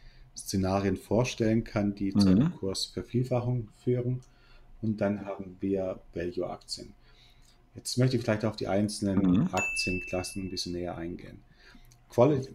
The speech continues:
Speaker 1: Quality Stocks ist aus meiner Sicht so definiert, es sind einfach hervorragende Firmen.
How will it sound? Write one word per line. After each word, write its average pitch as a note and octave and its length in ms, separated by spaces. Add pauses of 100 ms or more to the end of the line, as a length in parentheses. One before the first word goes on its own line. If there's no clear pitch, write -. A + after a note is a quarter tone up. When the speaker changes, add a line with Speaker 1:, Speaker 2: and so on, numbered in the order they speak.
(160)
Speaker 1:
Quality B2+ 420
Stocks - 560
ist G#2 220
aus G#2 160
meiner G#2+ 200
Sicht - 220
so A#2 140
definiert, A2+ 720
es - 180
sind A#2+ 320
einfach G#2 540
hervorragende F2+ 880
Firmen. - 440